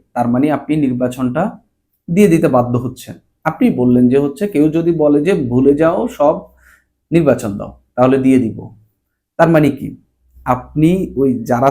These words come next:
চাপ দিবে তাদেরকে ম্যানেজ করতে পারতেছেন না বা পারবেন না, সেই জন্য আপনি বলছেন যে নির্বাচন দিয়ে দিবেন। এখন দেখেন সরকার শুরুতেই যে ভুলটা করলো, যে এই সরকার শুরুতেই হচ্ছে একটা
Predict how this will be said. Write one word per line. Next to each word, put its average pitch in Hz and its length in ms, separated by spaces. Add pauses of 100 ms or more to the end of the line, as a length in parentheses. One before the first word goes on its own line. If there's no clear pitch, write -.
চাপ 156 200
দিবে 151 280
তাদেরকে 147 320
ম্যানেজ 123 320
করতে 123 260
পারতেছেন 110 500
না - 140 (300)
বা 117 80
পারবেন 135 460
না, 110 120
সেই 127 200
জন্য 143 220
আপনি 143 220
বলছেন 127 400
যে 208 180 (420)
নির্বাচন 143 420
দিয়ে 131 180
দিবেন। 107 280 (960)
এখন 170 260
দেখেন 120 260
সরকার 135 440
শুরুতেই 175 540
যে 135 340 (160)
ভুলটা 123 280
করলো, 117 380 (680)
যে 165 160 (680)
এই 170 100
সরকার 180 320
শুরুতেই 170 500
হচ্ছে 165 320
একটা 160 540